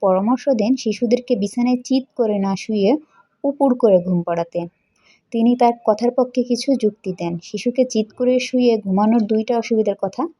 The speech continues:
তিনি বলেন। এক, ঘুমের মধ্যে শিশু যদি বমি করে,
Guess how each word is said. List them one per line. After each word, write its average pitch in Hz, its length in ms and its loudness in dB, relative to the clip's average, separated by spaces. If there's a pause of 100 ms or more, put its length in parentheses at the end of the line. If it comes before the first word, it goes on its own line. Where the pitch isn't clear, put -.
(380)
তিনি 233 200 2
বলেন। 175 320 2 (140)
এক, 202 220 0 (520)
ঘুমের 208 340 2
মধ্যে 269 240 4
শিশু 233 320 -2
যদি 233 260 4 (120)
বমি 185 260 0
করে, 233 300 2